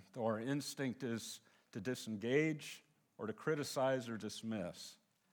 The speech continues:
my appeal to you is at least hold it. At least hold it with curiosity.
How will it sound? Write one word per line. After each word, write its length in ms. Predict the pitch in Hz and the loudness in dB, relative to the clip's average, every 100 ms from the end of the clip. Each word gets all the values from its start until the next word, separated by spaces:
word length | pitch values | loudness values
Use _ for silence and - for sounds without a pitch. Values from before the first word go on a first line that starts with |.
| _ _ _ _ _ _ _ - | _ _ _ _ _ _ _ 0
my 140 | 110 | 4
appeal 440 | 113 110 151 151 143 | 4 2 0 2 0
to 120 | - | 0
you 160 | 113 110 | 0 2
is 140 | 104 | 0
at 120 | 113 | -4
least 340 | 113 139 131 - | -2 -2 -4 -6
hold 280 | 131 117 | -4 -4
it. 140 | 95 - - - _ _ _ _ _ _ _ _ _ _ - | -6 -8 -14 -20 _ _ _ _ _ _ _ _ _ _ -4
At 60 | |
least 300 | 110 143 147 | 2 4 2
hold 300 | - 170 165 | 0 2 4
it 140 | 160 - | 2 -2
with 160 | 104 | -6
curiosity. 800 | - 135 110 104 98 - 80 - | -4 -2 4 6 6 2 -10 -12